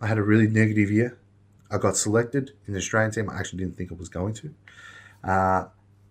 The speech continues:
and, and then I, we go to a tournament, a lead-up tournament, and I'm there, and my grandfather, who was a, a, a, a father figure for me for my whole life,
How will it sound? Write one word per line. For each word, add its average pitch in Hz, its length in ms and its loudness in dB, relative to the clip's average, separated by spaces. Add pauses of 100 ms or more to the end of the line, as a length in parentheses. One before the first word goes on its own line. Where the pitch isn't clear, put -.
(320)
and, 95 460 -2 (840)
and 110 100 2
then 107 100 0
I, 98 280 2 (1000)
we 101 100 2
go 117 180 8
to 135 140 4
a 117 40 4
tournament, 117 480 2 (400)
a 92 40 0
lead-up 107 400 4
tournament, 113 440 2 (500)
and 98 320 0
I'm 98 220 -6
there, 104 320 4
and 98 260 -8 (160)
my 104 220 2
grandfather, 101 600 2
who 98 140 0
was 90 360 -2 (100)
a, 95 120 -4
a, 85 720 -8
a, 92 140 -4 (160)
a 92 40 -10
father 101 360 0
figure 95 280 -4
for - 120 -10
me 90 220 -4
for 87 340 -6 (440)
my 95 100 -2
whole 92 280 2
life, 85 100 -10